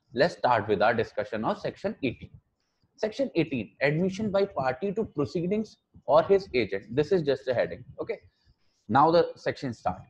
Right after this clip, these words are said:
Statements made by a party to the proceeding or by an agent to any such party whom the court regards under the circumstances of the case as expressly or impliedly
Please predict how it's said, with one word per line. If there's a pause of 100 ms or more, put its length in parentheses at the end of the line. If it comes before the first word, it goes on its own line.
Statements
made
by
a
party
to
the
proceeding (760)
or
by
an
agent
to
any
such
party (320)
whom
the
court (100)
regards (380)
under
the
circumstances
of
the
case (380)
as
expressly (240)
or
impliedly